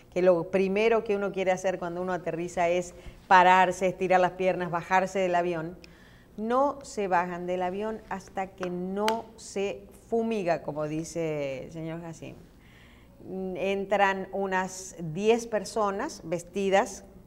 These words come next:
con traje como, como los que se usan ahora para evitar contagios, eh, con trajes de seguridad,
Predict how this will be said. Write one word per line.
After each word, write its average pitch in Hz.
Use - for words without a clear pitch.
con 180
traje 180
como, 156
como 143
los 143
que 160
se -
usan 175
ahora 170
para 156
evitar 160
contagios, 220
eh, 185
con 180
trajes 190
de 196
seguridad, 226